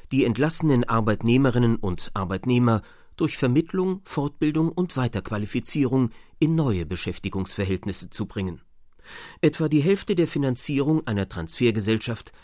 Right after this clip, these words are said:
trägt die Bundesagentur für Arbeit. Da bei Schlecker kein Geld mehr zu holen war, hätten für die andere Hälfte der Bund und die Länder die Bürgschaft für die noch fehlenden siebzig Millionen Euro übernehmen müssen.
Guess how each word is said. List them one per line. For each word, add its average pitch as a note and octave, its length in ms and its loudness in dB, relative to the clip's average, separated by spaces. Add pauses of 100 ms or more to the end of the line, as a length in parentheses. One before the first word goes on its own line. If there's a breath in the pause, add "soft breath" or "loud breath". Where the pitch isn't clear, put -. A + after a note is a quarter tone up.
(160 soft breath)
trägt D3+ 300 -2
die E3+ 80 0
Bundesagentur G#2+ 840 -2
für - 220 -4
Arbeit. D2+ 440 -10 (640 loud breath)
Da B2 180 4
bei G2+ 220 2
Schlecker E3+ 480 0
kein F#2 300 -4
Geld A#2+ 260 2
mehr A#2+ 180 4
zu C3 160 0
holen C3+ 280 2
war, B2+ 240 0 (340 loud breath)
hätten F3 280 0
für F#3+ 140 -2
die F3+ 200 -2
andere C3+ 300 0
Hälfte D3+ 400 0
der A#2 140 2
Bund B2+ 440 -2
und - 320 -4
die D#3 80 -2
Länder A#2+ 400 2
die A#2 140 -4
Bürgschaft A2 600 -4 (220 soft breath)
für - 140 -4
die D3+ 120 0
noch D3+ 160 -2
fehlenden G#2+ 540 0
siebzig G#2 480 -6
Millionen G2 500 -2
Euro F#2 420 -4
übernehmen G#2 520 -2
müssen. E2+ 300 -8